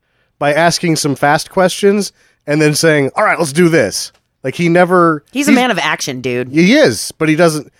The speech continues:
Speaker 1: he's so action-packed that he can't know anything. He's too busy making decisions to learn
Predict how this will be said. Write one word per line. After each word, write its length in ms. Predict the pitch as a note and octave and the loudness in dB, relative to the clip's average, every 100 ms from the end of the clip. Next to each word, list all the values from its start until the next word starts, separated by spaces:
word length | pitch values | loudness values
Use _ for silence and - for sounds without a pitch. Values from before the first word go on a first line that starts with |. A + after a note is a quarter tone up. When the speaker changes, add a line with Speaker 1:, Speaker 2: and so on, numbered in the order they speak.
| _ | _
Speaker 1:
he's 200 | - F3+ | -6 -4
so 220 | - A#3+ A3+ | 0 2 4
action-packed 600 | G3 - F3 F#3 F3+ D#3+ | 2 -2 -2 2 0 0
that 80 | C#3+ | -4
he 60 | |
can't 300 | C3+ F#3 E3 | -2 -2 0
know 160 | D3+ C#3+ | 2 2
anything. 520 | C3+ A2+ A2+ G#2 F#2+ - _ _ | 2 -2 -2 -2 -4 -10 _ _
He's 180 | D#3 C#3 | -8 -4
too 180 | G#3+ | -2
busy 320 | F#3 E3 D3 C#3+ | 2 2 2 2
making 360 | C#3 C3 B2+ | 0 0 -4
decisions 500 | A2+ - C#3+ A#2 G#2 - | -4 -2 -2 -2 -6 -8
to 100 | A#2 | -4
learn 420 | B2+ B2 A2 | -2 -2 -4